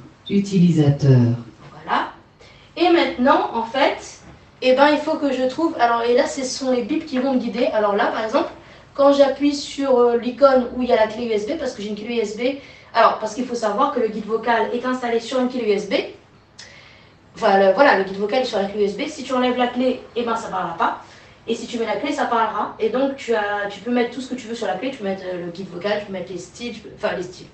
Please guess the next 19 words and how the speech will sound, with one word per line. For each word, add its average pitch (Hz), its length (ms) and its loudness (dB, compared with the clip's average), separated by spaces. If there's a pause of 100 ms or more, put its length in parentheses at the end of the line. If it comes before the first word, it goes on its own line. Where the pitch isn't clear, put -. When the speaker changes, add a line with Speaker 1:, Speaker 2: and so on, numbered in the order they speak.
Speaker 2:
Oui, 285 160 2
des 196 140 -2
styles. 285 320 -6 (720)
Tu - 100 -14
peux 208 160 -10
mettre, 262 360 0
euh, 175 280 -6
des 226 100 -2
morceaux 226 460 -2
M 208 120 -6
P 208 140 -6
trois, 226 720 -2
en 185 80 -6
wave, 214 280 -2
en 196 60 -12
midi, 240 220 -8
comme 311 160 2
tu - 140 -6
veux. 240 180 -4